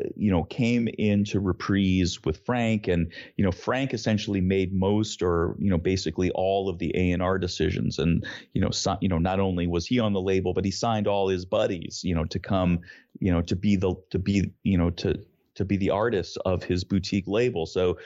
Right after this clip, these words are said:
Dean Martin, Sammy Davis Junior, and a lot of these other kind of, uh, sort of saloon type singers that he had spent, you know, gotten to know, you know, in his career, uh, you know, in the forties and the fifties and, and, you know, which was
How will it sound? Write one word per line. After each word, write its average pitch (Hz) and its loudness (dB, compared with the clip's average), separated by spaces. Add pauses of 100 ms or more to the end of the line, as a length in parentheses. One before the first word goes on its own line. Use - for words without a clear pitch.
(300)
Dean 90 2
Martin, 117 0
Sammy 87 0
Davis 85 0
Junior, 120 2
and 98 0
a 98 0
lot 107 0
of 104 0
these 101 -2
other 107 2
kind 92 0
of, 82 0 (400)
uh, 71 0
sort 95 -2
of 82 -2
saloon 113 0
type 101 -4
singers 92 2
that 80 0
he 98 2
had 85 0
spent, - 0 (100)
you 98 2
know, 82 2
gotten 90 0
to - -6
know, 85 0 (340)
you 92 0
know, 82 2
in 95 2
his 120 0
career, 80 -2 (300)
uh, 73 -2
you 95 -2
know, 87 2
in 90 2
the 85 0
forties 92 0
and 85 2
the 82 0
fifties 87 0
and, 82 0
and, 90 2
you 85 2
know, 76 0 (340)
which 143 0
was 131 -2